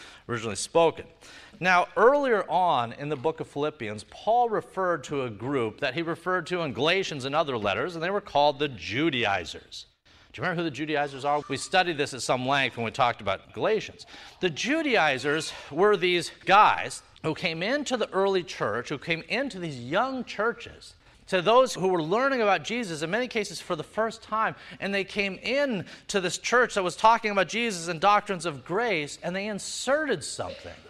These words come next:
They inserted works. They inserted an emphasis on all the old things. They said, "If you want to come to Jesus, amen and amen, but come to Moses first." This is why they called the Judaizers.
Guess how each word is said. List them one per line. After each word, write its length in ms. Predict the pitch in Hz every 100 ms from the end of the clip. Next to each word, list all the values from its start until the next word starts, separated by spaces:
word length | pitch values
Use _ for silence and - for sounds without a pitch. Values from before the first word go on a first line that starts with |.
| - _ _ -
They 60 |
inserted 500 | 156 - 214 170 113
works. 400 | 131 160 104 -
They 100 | 156
inserted 440 | 160 - 240 233 180
an 140 | 165 180
emphasis 640 | 220 208 170 - 139 - -
on 160 | 143
all 260 | 156 208 220
the 120 | 190
old 320 | 156 185 175
things. 320 | - 208 160
They 100 | 143
said, 200 | 143 226
"If 100 | 214
you 60 | 175
want 220 | 208 294
to 60 | 294
come 200 | 262 247
to 80 | 202
Jesus, 420 | 240 254 240 196
amen 340 | 220 254 247 240
and 100 | 220
amen, 380 | 226 233 262 170
but 140 | 165
come 220 | - 247
to 60 | 214
Moses 400 | 196 220 160 147
first." 600 | - 185 85 - - - _ - - -
This 120 | 107
is 60 | 107
why 100 | 117
they 80 | 120
called 220 | 139 120
the 80 | 135
Judaizers. 1080 | 113 165 226 160 95 85 - - - -